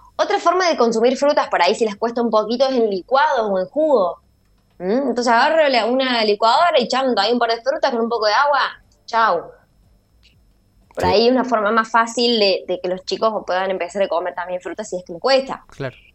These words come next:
Speaker 1: Ahora, después es importante también que, que esa fruta esté visible, ¿sí? Porque si yo no tengo la costumbre todavía de llevarme o de ponerle a mi niño la fruta en la mochila y demás, eh, me voy a olvidar,
Speaker 2: Claro,
Speaker 1: ¿sí?
Speaker 2: claro.
Speaker 1: Entonces, si yo la tengo arriba de la mesa,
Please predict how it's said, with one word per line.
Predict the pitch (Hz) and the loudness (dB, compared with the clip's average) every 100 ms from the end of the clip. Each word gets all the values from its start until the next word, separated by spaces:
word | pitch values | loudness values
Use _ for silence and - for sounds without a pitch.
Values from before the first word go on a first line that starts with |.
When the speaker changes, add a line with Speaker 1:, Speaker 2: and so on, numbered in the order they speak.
| - | -4
Speaker 1:
Ahora, | 226 233 214 - | 0 2 2 0
después | 208 226 262 415 | 2 0 2 2
es | 453 | 2
importante | 359 240 214 233 269 | 2 0 0 -4 -4
también | 214 190 240 | -4 -2 -4
que, | 247 208 - - | -2 -4 -4 -10
que | 208 | -10
esa | - | -10
fruta | 254 247 254 302 285 | -2 0 0 -2 -6
esté | 190 - 277 | -10 -12 -6
visible, | 294 269 - 240 226 175 165 147 - _ _ | -2 -2 -2 -2 -2 -2 -6 -10 -18 _ _
¿sí? | - 156 185 214 | -12 -6 -4 -4
Porque | 233 233 | -4 -4
si | 233 226 | -4 -4
yo | 311 | -4
no | 381 381 | -6 -6
tengo | 381 381 320 | -4 -4 -2
la | 240 | -2
costumbre | 208 202 - 240 233 202 | -2 -6 -6 -6 -4 -2
todavía | 190 180 190 196 | -2 -2 0 0
de | 185 | -2
llevarme | 180 170 170 190 208 202 196 | -6 -6 0 0 0 -2 -2
o | 185 | -4
de | 165 | -6
ponerle | - 156 180 180 196 175 | -10 -10 -8 -4 -4 -4
a | 165 | -8
mi | 165 | -12
niño | 180 185 | -8 -6
la | 185 | -6
fruta | 185 180 | -12 -14
en | 175 | -12
la | 175 | -6
mochila | 196 202 196 185 | -2 -2 -2 -4
y | 175 | -2
demás, | 208 208 247 _ _ - - - - _ | -2 -2 -4 _ _ -20 -20 -20 -20 _
eh, | 175 160 | -4 -4
me | 151 | -4
voy | 151 | -2
a | 226 | 0
olvidar, | 269 294 254 - _ | 4 2 0 -6 _
Speaker 2:
Claro, | - 147 123 | -2 0 -2
Speaker 1:
¿sí? | 90 151 247 262 - | -4 -2 -2 -4 -4
Speaker 2:
claro. | - | -2
Speaker 1:
Entonces, | - 220 208 | 0 0 0
si | 233 | 2
yo | 381 | 2
la | 370 | 2
tengo | 370 370 | 2 2
arriba | 359 | 2
de | 339 | 2
la | 302 | 2
mesa, | 269 240 185 - | 0 0 -2 -2